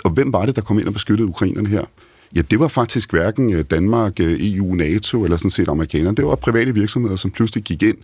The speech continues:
og forsøgte at beskytte de ukrainske institutioner mod de massive cyberangreb, som Rusland sendte afsted. Og det siger også lidt om den anden verdensorden, vi har i dag. Virksomhederne spiller også en utrolig stor rolle i forsvaret af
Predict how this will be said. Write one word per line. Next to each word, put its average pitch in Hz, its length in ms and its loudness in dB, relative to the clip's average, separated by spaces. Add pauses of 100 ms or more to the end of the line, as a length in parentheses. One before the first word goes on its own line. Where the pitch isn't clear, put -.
(260)
og 98 120 -4
forsøgte 95 340 0
at 104 60 -2
beskytte 98 400 0
de 104 100 -4
ukrainske 90 460 -2
institutioner 80 600 -2 (380)
mod 90 180 4
de 101 120 0
massive 110 460 0
cyberangreb, 80 720 -2
som 82 320 0
Rusland 85 420 0
sendte 76 260 -2
afsted. 73 240 0 (320)
Og 98 140 -2
det 170 120 4
siger 143 220 2
også 123 200 2
lidt 127 100 2
om 123 100 2
den 101 120 2
anden 92 200 2
verdensorden, 87 560 -2
vi 85 40 -2
har 76 160 -2
i 73 40 -6
dag. - 220 0 (200)
Virksomhederne 107 580 2
spiller 92 260 0
også - 320 0
en 90 220 0
utrolig - 340 -2
stor 82 180 0
rolle 76 260 0
i 78 60 -2
forsvaret 80 580 -2
af 76 120 -2